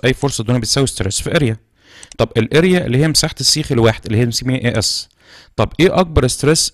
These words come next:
من الاخر كده نقدر نشد بيه السيخ دوت؟ اللي هو الاف فيلد على جاما اس.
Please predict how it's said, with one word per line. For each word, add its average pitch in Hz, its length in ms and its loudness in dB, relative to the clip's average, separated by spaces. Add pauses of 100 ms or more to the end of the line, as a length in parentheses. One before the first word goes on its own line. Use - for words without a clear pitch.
(140)
من 110 100 -4
الاخر 120 300 -4
كده 113 300 -2
نقدر 123 280 0
نشد 120 260 -2
بيه 113 120 -4
السيخ 113 300 -4
دوت؟ 104 320 0
اللي 104 140 -2
هو 117 100 2
الاف 120 220 -2
فيلد 131 300 -2
على 90 120 -2
جاما 123 240 0
اس. - 260 -2